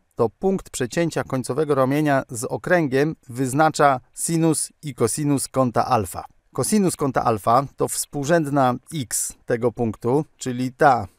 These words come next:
wartość, albo inaczej długość tego odcinka, co na jedno oczywiście wychodzi. I podobnie sinus kąta alfa to współrzędna y tego punktu, albo inaczej długość tego odcinka, co oczywiście znowu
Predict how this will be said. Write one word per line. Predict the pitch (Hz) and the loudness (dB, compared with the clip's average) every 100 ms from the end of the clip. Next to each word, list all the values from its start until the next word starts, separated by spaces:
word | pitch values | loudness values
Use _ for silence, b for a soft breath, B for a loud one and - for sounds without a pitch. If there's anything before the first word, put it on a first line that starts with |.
| - | -6
wartość, | 113 113 - 123 151 - - - _ _ | 0 0 0 -2 -2 -4 -12 -18 _ _
albo | 123 120 | -4 0
inaczej | 139 156 143 110 110 | 2 4 2 0 -4
długość | 123 160 127 117 - - | -4 -2 0 -2 -4 -10
tego | - 175 151 135 | 2 4 4 0
odcinka, | 127 - - 107 - 101 135 - _ _ _ _ _ | -2 -8 -8 -6 -4 0 0 0 _ _ _ _ _
co | - 117 | -10 -4
na | 120 | -2
jedno | 123 117 | -2 -4
oczywiście | 113 117 - 113 | -6 -12 -10 -8
wychodzi. | 107 104 101 151 - _ | -4 -4 -4 -8 -10 _
I | 165 | -10
podobnie | - 147 196 151 147 131 120 | -2 4 4 4 2 0 -2
sinus | - 214 202 160 | -6 -2 0 0
kąta | - 143 131 131 | -2 -4 -2 -2
alfa | 117 101 120 156 165 | -2 -2 2 2 2
to | 156 | -2
współrzędna | - - 160 151 175 147 160 156 - - | -4 -6 -4 0 0 0 0 0 -2 -10
y | 165 127 98 - - - | -6 -2 -4 -6 -18 -10
tego | 113 107 | -6 -4
punktu, | - 107 90 - - | -4 -6 -6 -12 -8
albo | 127 135 | -4 -2
inaczej | 123 160 165 156 139 - | 0 2 2 0 -2 -6
długość | 143 170 147 135 - - | -6 -2 0 0 -4 -6
tego | - 151 139 127 107 _ _ | 0 2 4 2 2 _ _
odcinka, | - 113 - - 104 90 - - _ _ _ | -10 -10 -8 -6 -6 -6 -12 -18 _ _ _
co | - 156 | -6 -4
oczywiście | 127 135 127 - 117 | -4 -6 -8 -6 -4
znowu | 120 123 123 | -2 0 -2